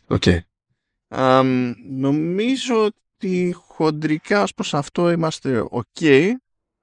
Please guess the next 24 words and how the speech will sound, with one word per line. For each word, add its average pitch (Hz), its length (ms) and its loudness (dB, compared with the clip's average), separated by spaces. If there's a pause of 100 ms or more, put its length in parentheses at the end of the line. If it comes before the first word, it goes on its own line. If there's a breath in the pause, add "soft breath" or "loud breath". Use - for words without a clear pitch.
(140)
Φυσικά 175 480 0
και 160 120 -4
η - 20 0
μεγαλύτερη 131 400 2
βελτίωση 117 380 -2
για 107 120 2
μας 107 220 0
είναι 104 120 -2
το 90 460 2
προβλεπτικό 95 800 0
QuickType. 143 320 0 (200)
Δεν 117 120 -10
το 104 60 -4
συζητάμε, 104 480 0
γιατί 120 260 -2
είναι 113 160 2
κάτι 117 260 -2
που 101 220 -2
περιμέναμε 104 460 0
χρόνια 98 280 0
να 87 80 0
έρθει 90 120 -2
το - 80 -6
ρημάδι. 87 360 2